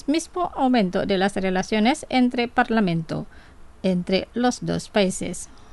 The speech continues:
En una declaración escrita recibida por Antara el martes, el embajador Sujatmiko siente seguro la creciente relación entre los parlamentos de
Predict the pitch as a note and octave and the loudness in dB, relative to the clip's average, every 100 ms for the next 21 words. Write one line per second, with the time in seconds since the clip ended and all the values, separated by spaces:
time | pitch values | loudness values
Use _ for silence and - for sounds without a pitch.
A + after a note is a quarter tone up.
0 | - - - - - - - - - - | -20 -20 -20 -20 -20 -20 -20 -20 -20 -20
1 | - - - - - - G#3+ - C4+ F#4 | -20 -20 -20 -20 -4 2 2 4 4 6
2 | F4 D#4 C#4+ C#4 C#4 C4 C4 - A#3 G#3+ | 4 6 6 6 2 -2 -2 -2 0 2
3 | G3 E3+ G3 - G#3 G3+ F#3+ - F3 - | 2 2 0 0 2 2 2 0 -2 -2
4 | - - F3+ F3+ G#3 G3 F#3 F#3 F#3+ F#3 | -8 -4 -4 2 4 4 4 2 0 0
5 | - D4 - G#3 G3+ F#3+ G3 - G#3 G3 | 0 -2 0 0 2 2 0 0 0 0
6 | - F#3+ F#3+ F#3 G#3 G3 A3+ - - G3+ | -2 -2 0 2 2 2 0 0 2 2
7 | F#3+ F#3+ F#3+ A#3 G3+ G3 D4+ - - - | 2 0 0 2 4 4 0 -6 -18 -20
8 | - G3 F#3 - G3 - C#4+ D4 E4+ - | -6 0 0 2 0 2 2 4 4 2
9 | C4+ B3+ B3 - D4 - C4 B3+ B3 B3 | 2 2 2 2 0 2 0 2 2 2
10 | B3 - A3 G#3 F#3+ F#3 F#3+ - G#3 | 2 0 2 2 2 0 -2 -4 -6